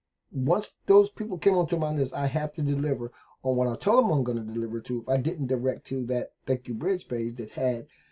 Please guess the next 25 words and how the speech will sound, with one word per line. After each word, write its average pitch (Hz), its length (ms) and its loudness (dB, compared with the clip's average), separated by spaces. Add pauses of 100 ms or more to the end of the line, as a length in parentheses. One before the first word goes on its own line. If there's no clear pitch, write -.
(320)
that, 131 180 2 (160)
that 131 140 4
would 123 240 -2
enable 123 560 -2
all 143 340 -2
our 135 120 -4
potential 127 320 -6
prospects 165 400 -4
to 139 160 2
unlock 123 440 0
the 127 60 -6
one 120 200 0
million 117 200 -4
ways 117 220 -4
to 113 80 -8
marketing 107 520 -8
training. 165 420 -2 (360)
But 156 120 0
when 165 180 6
you 247 80 6
use 208 260 6
this 285 240 -2
strategy, 139 540 4
you're 170 160 -2
simply 233 640 2